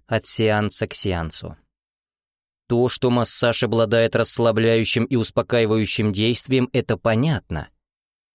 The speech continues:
Но ведь он ещё и приводил к норме эмоционально-психологическую сферу. Для меня не было секретом, что интеллектуальные способности связаны с нашим эмоциональным состоянием.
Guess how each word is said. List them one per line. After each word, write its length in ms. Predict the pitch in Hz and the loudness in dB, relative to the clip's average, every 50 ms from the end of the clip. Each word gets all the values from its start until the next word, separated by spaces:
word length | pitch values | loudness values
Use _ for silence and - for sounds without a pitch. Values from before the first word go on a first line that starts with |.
| _ _ _ _ | _ _ _ _
Но 160 | - 123 127 127 | 0 2 2 2
ведь 200 | 123 131 - 135 | 2 0 2 2
он 140 | 139 143 | 2 2
ещё 320 | 139 131 127 - - 139 135 | 2 2 0 0 2 2 2
и 80 | 131 | 2
приводил 480 | - 131 131 127 127 123 110 127 131 120 | 2 2 2 2 2 2 2 2 0 0
к 80 | - 113 | 0 0
норме 360 | 117 120 131 123 131 139 143 | 2 2 2 2 2 0 0
эмоционально-психологическую 1900 | - 156 135 127 123 - - 127 120 113 117 120 117 120 120 127 123 - - - 135 - - 123 117 117 113 104 117 - - 117 - - - 123 117 | 0 0 0 0 0 0 0 0 2 2 2 2 2 2 2 0 0 -2 -2 -4 -2 0 0 2 2 2 0 0 -2 -2 -2 -4 -2 0 0 0 0
сферу. 520 | - - - - - 175 151 98 85 - - _ _ _ _ _ _ _ _ _ _ _ _ _ _ _ _ _ | 0 -4 -8 -6 -4 -4 -2 -2 -4 -8 -12 _ _ _ _ _ _ _ _ _ _ _ _ _ _ _ _ _
Для 240 | - 101 107 110 110 | -4 -2 0 2 2
меня 220 | 110 113 113 113 | 2 2 2 2
не 140 | 113 110 104 | 2 0 0
было 180 | 90 101 104 - | 0 -2 -2 -2
секретом, 440 | - 113 - 139 170 151 - 98 | -4 -4 -2 -2 -2 -2 -2 -4
что 220 | 95 - - 110 107 | -4 -2 -2 0 0
интеллектуальные 640 | 107 101 110 110 110 - 120 117 117 113 110 113 | 0 0 0 -2 0 0 0 2 2 2 2 0
способности 640 | 104 - - 113 - - 135 123 139 139 131 - 151 | -2 -2 -4 -4 -2 -2 0 0 0 -2 0 -2 -4
связаны 460 | - - 117 113 117 107 117 120 123 | -2 0 0 0 0 2 2 0 0
с 100 | 117 - | 0 0
нашим 320 | 117 113 113 - 131 123 - | 0 0 0 0 -2 -2 0
эмоциональным 720 | - 117 110 107 - - 110 107 104 104 101 101 104 101 | 0 -2 -2 -2 -2 -2 0 0 0 0 0 -2 -2 -4
состоянием. 760 | - - 98 - - 110 107 95 87 78 78 76 73 71 71 | -4 -6 -8 -6 -6 -4 -4 -4 -4 -6 -8 -10 -10 -12 -16